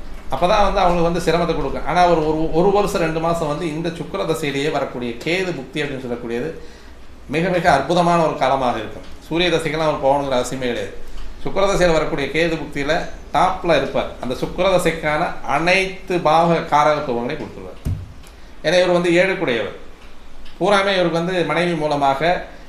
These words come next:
நண்பர்கள் மூலமாக, கூட்டாளிகள் மூலமாக, சமுதாயத்தின் மூலமாக வரக்கூடிய அத்தனை இன்பங்களும், அத்தனை சலுகைகளும், அத்தனை லாபங்களும் இவருக்கு வந்து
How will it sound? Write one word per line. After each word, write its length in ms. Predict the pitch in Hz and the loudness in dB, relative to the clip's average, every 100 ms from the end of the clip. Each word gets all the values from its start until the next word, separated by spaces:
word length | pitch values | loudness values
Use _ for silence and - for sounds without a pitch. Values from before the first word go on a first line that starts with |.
| - - | -16 -2
நண்பர்கள் 440 | 135 185 190 180 | 0 4 4 4
மூலமாக, 480 | 160 151 147 143 160 | 0 0 2 2 2
கூட்டாளிகள் 520 | - 190 185 175 160 | 0 -2 2 2 2
மூலமாக, 640 | 151 147 147 139 160 196 - | 0 -2 2 2 2 0 -4
சமுதாயத்தின் 560 | - 160 185 185 180 165 | -4 -2 4 4 4 0
மூலமாக 380 | 156 156 156 143 | 0 0 0 2
வரக்கூடிய 500 | 151 196 202 196 165 | 2 0 -2 -2 0
அத்தனை 680 | 170 - - - 240 233 202 | 0 -2 -10 0 2 2 0
இன்பங்களும், 520 | 190 185 175 220 - | 0 0 0 -2 -2
அத்தனை 540 | 156 - 208 202 180 | -4 -4 -4 -2 -2
சலுகைகளும், 720 | 123 151 196 196 165 165 196 - | 0 2 2 0 0 -2 -2 -4
அத்தனை 500 | 135 - 170 147 120 | -6 -4 -2 0 4
லாபங்களும் 520 | 143 185 185 175 170 | 4 4 2 -2 -2
இவருக்கு 280 | 143 - | -2 -4
வந்து 100 | 123 | -6